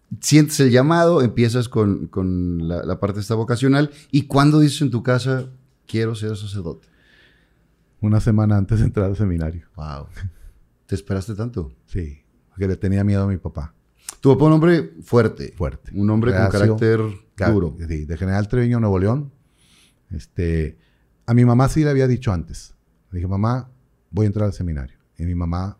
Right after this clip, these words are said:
Speaker 2: mortificada por hasta la mosca que pasaba,
Speaker 1: Claro.
Speaker 2: dije, "Mamá, pues es que yo quiero".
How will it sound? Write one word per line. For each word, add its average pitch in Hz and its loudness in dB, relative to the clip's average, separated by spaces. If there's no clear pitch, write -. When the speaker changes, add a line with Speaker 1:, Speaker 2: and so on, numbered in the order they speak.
Speaker 2:
mortificada 104 -2
por 110 0
hasta 92 -4
la 90 -6
mosca 95 -6
que 107 -10
pasaba, 101 -2
Speaker 1:
Claro. 95 -8
Speaker 2:
dije, - -6
"Mamá, 92 0
pues 92 -4
es 92 -4
que 113 -4
yo 123 -2
quiero". 127 -6